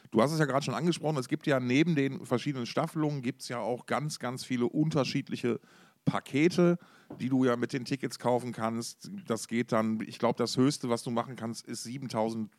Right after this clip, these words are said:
Dollar oder siebentausend Euro ungefähr. Da ist dann aber auch ein Meet and Greet mit zwei We-, Mitgliedern von Metallica mit dabei.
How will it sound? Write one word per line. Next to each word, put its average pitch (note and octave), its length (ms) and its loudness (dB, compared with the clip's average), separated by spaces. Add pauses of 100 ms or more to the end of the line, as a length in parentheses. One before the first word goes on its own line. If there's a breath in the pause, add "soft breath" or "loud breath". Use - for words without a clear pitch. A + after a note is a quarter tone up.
(120)
Dollar C#3+ 420 2
oder A2+ 160 0
siebentausend A2 500 -2
Euro C#3 380 4
ungefähr. A#2+ 460 -2 (360 loud breath)
Da A2 140 0
ist C#3+ 180 0
dann C3 120 -2
aber A2 160 0
auch G2 180 2
ein A#2+ 300 -4
Meet B2+ 180 -2
and A2 140 -6
Greet A2 300 -2
mit A2 180 -2
zwei A2 520 -2 (800)
We-, A2+ 160 -2
Mitgliedern A#2 480 0
von A2 100 -4
Metallica G2+ 500 -2
mit F2 160 -10
dabei. D2+ 360 -10